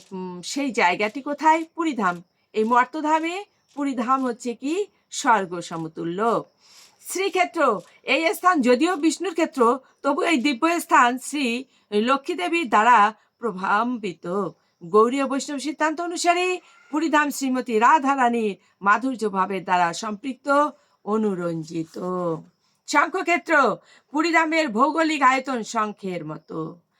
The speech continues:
সুধী বৈষ্ণব ভক্তবৃন্দ, এগুলো আমাদের অনেক, এ, কিছুই জানার প্রয়োজন আছে। শঙ্খক্ষেত্র কেন এখানকার নাম? কারণ পুরীধামে যে ভৌগোলিক আয়তন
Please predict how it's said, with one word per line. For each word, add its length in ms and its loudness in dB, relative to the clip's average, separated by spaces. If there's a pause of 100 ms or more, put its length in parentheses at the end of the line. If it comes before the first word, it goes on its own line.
(160)
সুধী 260 -4
বৈষ্ণব 280 -4
ভক্তবৃন্দ, 500 -2
এগুলো 400 0
আমাদের 340 0
অনেক, 320 -2 (460)
এ, 140 -6
কিছুই 400 -4
জানার 420 0
প্রয়োজন 440 -4
আছে। 380 -4 (260)
শঙ্খক্ষেত্র 640 -2
কেন 240 0
এখানকার 460 -2
নাম? 260 2 (280)
কারণ 300 0
পুরীধামে 600 0
যে 100 -2
ভৌগোলিক 500 -2
আয়তন 480 0